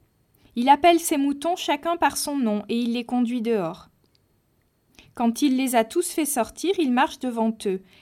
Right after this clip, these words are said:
et ses moutons le suivent parce qu'ils connaissent sa voix. Ils ne suivront jamais quelqu'un d'autre. Au contraire, ils fuiront loin de lui parce qu'ils ne connaissent pas la voix des autres personnes.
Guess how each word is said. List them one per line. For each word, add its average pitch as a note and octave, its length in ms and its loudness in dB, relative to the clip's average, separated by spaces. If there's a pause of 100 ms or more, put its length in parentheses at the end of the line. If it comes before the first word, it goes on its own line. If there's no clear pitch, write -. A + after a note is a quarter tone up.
(100)
et B3 140 0
ses D#4 160 0
moutons D4 340 0
le C#4+ 140 2
suivent A3+ 460 -2
parce A3+ 260 0
qu'ils A#3 180 -4
connaissent A#3 340 -2
sa A#3 200 -2
voix. F3+ 340 -4 (1200)
Ils B3 140 4
ne C#4 80 2
suivront B3+ 420 0
jamais C4 380 2
quelqu'un G3 380 -4
d'autre. F3+ 480 -6 (260)
Au G#3 80 0
contraire, C4 480 0
ils A3+ 160 -2
fuiront A#3 380 0
loin A3 220 4
de A#3+ 100 -2
lui C#4 260 0
parce - 240 -4
qu'ils A#3+ 160 -2
ne A3+ 100 4
connaissent G#3+ 440 0
pas C4+ 160 4
la B3 100 2
voix G#3 240 0
des G3 180 0
autres F#3+ 220 -6
personnes. E3+ 640 -8